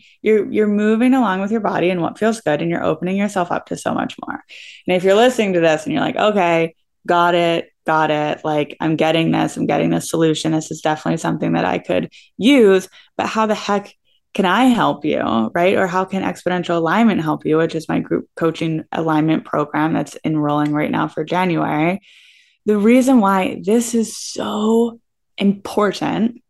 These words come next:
to do alongside of this work is not only in E A, this is the kind of thing that we discuss every week on the hot seat coaching calls,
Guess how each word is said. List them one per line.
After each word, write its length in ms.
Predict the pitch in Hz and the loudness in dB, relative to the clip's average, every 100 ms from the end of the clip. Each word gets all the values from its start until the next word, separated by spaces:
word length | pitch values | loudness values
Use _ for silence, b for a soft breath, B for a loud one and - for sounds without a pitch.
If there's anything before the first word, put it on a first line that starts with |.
| _ _ _ _ _ _ | _ _ _ _ _ _
to 120 | - 190 | -4 2
do 220 | 190 190 | 4 4
alongside 540 | 202 180 175 175 170 | 4 2 0 -2 -2
of 80 | 165 | -2
this 220 | 196 - | -6 -6
work 440 | 208 208 - - - B B - | -2 0 0 -4 -8 B B -4
is 120 | 233 | 0
not 180 | 254 262 | 4 4
only 260 | 262 233 | 6 4
in 160 | 190 180 | 2 0
E 180 | 185 165 | 2 2
A, 180 | 156 156 | 2 0
this 180 | 156 | -2
is 120 | 160 165 | -4 -6
the 60 | |
kind 220 | 156 156 | 0 0
of 80 | 151 | 0
thing 140 | 156 151 | -2 -2
that 100 | - | 0
we 100 | 151 | -2
discuss 460 | 151 - 151 160 - - | -2 -2 -4 -4 -10 -8
every 300 | 170 165 151 | -2 0 0
week 240 | - - | -2 -2
on 100 | - | -2
the 80 | 165 | -2
hot 220 | 156 - | -4 -6
seat 180 | - - | -8 -4
coaching 380 | - - - 156 | -6 -6 -6 -4
calls, 420 | 156 - 202 | -2 -2 -2